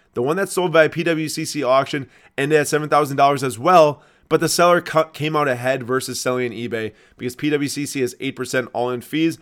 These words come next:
on card sales between five thousand and ten thousand dollars. That puts the fees on this auction at five hundred and sixty versus eight hundred and sixty-five on the eBay auction,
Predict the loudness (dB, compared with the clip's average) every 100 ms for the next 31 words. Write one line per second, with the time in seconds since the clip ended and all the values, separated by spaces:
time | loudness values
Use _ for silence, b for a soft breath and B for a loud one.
0 | b b -10 -4 -2 0 -2 -4 -6 -10
1 | -10 -2 2 2 2 0 0 -2 -8 -10
2 | -10 -6 -6 -6 0 2 2 0 -8 b
3 | b _ 2 4 2 0 -6 -6 -4 -2
4 | 2 4 4 2 -8 -2 0 0 -2 -4
5 | -4 -6 -8 -8 -8 -8 -10 b b -6
6 | -4 -4 -8 -2 0 0 -2 -4 -6 -8
7 | -8 -8 2 4 6 2 b b -10 -6
8 | -4 -2 0 0 -2 -4 -12